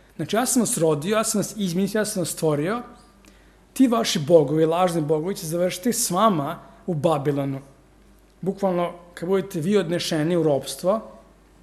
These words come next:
a uskoro će da se to i desi, mislim, kako Izaija prorokuje, za nekih sto godina,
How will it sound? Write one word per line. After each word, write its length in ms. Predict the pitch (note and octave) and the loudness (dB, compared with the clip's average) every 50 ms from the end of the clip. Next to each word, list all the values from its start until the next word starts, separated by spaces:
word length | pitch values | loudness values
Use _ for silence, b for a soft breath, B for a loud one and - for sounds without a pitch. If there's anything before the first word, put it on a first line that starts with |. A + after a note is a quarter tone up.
| _ _ _ - - - | _ _ _ -20 -14 -8
a 80 | - F#3 | -2 -2
uskoro 400 | F#3 F3+ - - - F3 D#3+ D#3 | 0 0 -2 -2 -2 -2 -2 -2
će 180 | D#3 - D#3 | -2 -4 -4
da 220 | C#3+ D3 D3 D3 - - | -4 -4 -4 -6 -8 -12
se 100 | - - - | -18 -14 -6
to 120 | - E3+ | -2 -2
i 60 | D#3 | 0
desi, 400 | C3+ D3+ D3+ D3 C#3+ D3 - C#3 | 0 0 0 0 -2 -4 -6 -4
mislim, 340 | C3 C#3+ C#3 C#3+ D3+ C#3 C3+ | -4 -4 -4 -4 -6 -6 -6
kako 240 | - C#3+ B2+ - D#3+ | -6 -8 -8 -6 -6
Izaija 340 | D3 C#3 D3+ C3+ C#3 D3 D3 | -4 -2 -2 -2 -2 -2 -2
prorokuje, 640 | D3 D#3+ D3+ C3+ C3 B2 - D#3 D#3+ E3+ F#3 F#3 - B B B B B B B B B B B B | -2 -2 -2 -2 -2 -4 -2 0 0 0 0 -2 -4 B B B B B B B B B B B B
za 60 | D3 E3 | -2 -2
nekih 280 | D#3+ D3+ - D3+ - | -2 -2 -2 -6 -8
sto 200 | - - F3 D#3+ | -2 0 2 2
godina, 560 | D3 D#3 D#3 D#3 C#3+ C#3 C3 C3 C#3 E3+ G3+ | 2 2 2 0 0 -2 -4 -4 -6 -6 -8